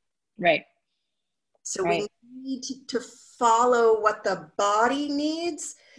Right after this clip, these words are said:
Speaker 2: So
Speaker 1: Right.
Speaker 2: we can empty out the threat bucket, change our actual chemical happenings, and then we can do the rewiring. But if you
Speaker 1: Okay.
Speaker 2: try to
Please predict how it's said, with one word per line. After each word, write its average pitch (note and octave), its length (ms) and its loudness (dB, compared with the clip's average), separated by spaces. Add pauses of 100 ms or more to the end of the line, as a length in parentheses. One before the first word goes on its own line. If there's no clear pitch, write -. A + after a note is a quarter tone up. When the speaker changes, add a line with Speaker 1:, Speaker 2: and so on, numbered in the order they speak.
(100)
Speaker 2:
So G3 200 -6
Speaker 1:
Right. F#3 260 2 (240)
Speaker 2:
we - 80 -20
can G3+ 260 -10 (380)
empty G3+ 400 0
out C#4+ 240 2
the E4+ 100 -4
threat - 680 0
bucket, F#3 840 0 (1400)
change A#3 580 2 (100)
our G3 540 -2 (280)
actual B3+ 840 -2
chemical A3+ 760 -6 (160)
happenings, G#3+ 720 -6 (320)
and G#3 200 0
then G#3+ 340 2
we G3+ 80 -6
can G#3 180 -10
do F#3+ 180 -4
the F#3+ 100 -2
rewiring. F3 840 -4 (280)
But A3+ 100 6
if A3+ 120 0
you B3 80 0
Speaker 1:
Okay. A#3 80 0
Speaker 2:
try B3+ 160 6
to D#4 140 -2